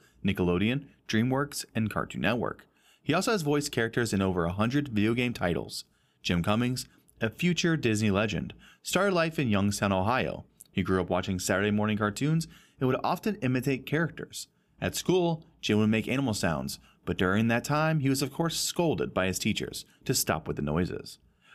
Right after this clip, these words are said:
When Jim was young, his family moved to New Orleans, where he would spend his formative years at Ursuline High School. Jim worked part-time jobs like painting Mardi Gras boats, working as a riverboat deckhand, and singing and playing drums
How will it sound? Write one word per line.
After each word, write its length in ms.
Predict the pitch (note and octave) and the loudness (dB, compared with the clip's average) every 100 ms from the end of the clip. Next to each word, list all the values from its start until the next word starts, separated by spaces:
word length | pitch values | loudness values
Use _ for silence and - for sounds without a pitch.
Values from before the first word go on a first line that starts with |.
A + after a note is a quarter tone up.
| - | -2
When 160 | G#2 | 0
Jim 160 | G#2 B2 | 2 2
was 180 | D3 B2 | 2 2
young, 260 | D#3+ F2 | 0 0
his 200 | F2 G#2 | -2 -4
family 220 | - A2 C3 | 0 0 2
moved 240 | G2 F2+ | 0 0
to 60 | F#2 | -2
New 140 | E2+ | -2
Orleans, 640 | C#2+ C#2+ A#2 G2 - - _ _ - | -2 0 0 0 -2 -10 _ _ 0
where 140 | B2+ | 2
he 20 | |
would 100 | C3+ | 2
spend 320 | - - G3+ | 0 0 2
his 220 | G3+ F#3+ - | 2 2 0
formative 440 | C#3+ C#3+ C#3+ C3 | 0 0 0 0
years 360 | A2 G#2 G#2 G#2 | 2 4 2 0
at 160 | - - | -6 -2
Ursuline 640 | A2+ - B2+ G2 F2+ G2+ - | -2 0 0 2 2 0 -6
High 200 | - A#2+ | -2 -2
School. 420 | G#2 - D#2+ - - _ _ _ | 0 -4 -6 -8 -16 _ _ _
Jim 240 | - F#2+ | 0 2
worked 220 | F2+ G2 - | 2 0 0
part-time 400 | G#2 A2+ G#2+ G#2 | -2 0 0 2
jobs 400 | A2 B2 C3 - _ _ | 0 0 -4 -14 _ _
like 220 | C#3+ C#3 C#3 | -2 -2 -2
painting 400 | D#3+ D#3 D#3+ C#3 | 0 0 0 2
Mardi 220 | B2+ C3+ | 2 2
Gras 220 | C3 B2+ | 0 0
boats, 380 | B2+ C3 - - - - | 0 -2 -2 -10 -12 -6
working 320 | F2 F2+ A2 | -2 0 2
as 140 | A2 G#2+ | 2 2
a 40 | |
riverboat 380 | A2 A2+ A2 G2+ | 2 2 0 0
deckhand, 480 | B2+ C#3 G2 F#2 G2 - - | 0 -2 0 0 -2 -12 -2
and 160 | D#3 | 0
singing 340 | D#3 C#3 C#3 D3 | 2 0 2 0
and 120 | C#3 | 0
playing 400 | C3+ B2 B2+ B2 | -2 -2 -2 -2
drums 440 | A2+ G2+ E2+ F2+ | 0 2 2 -2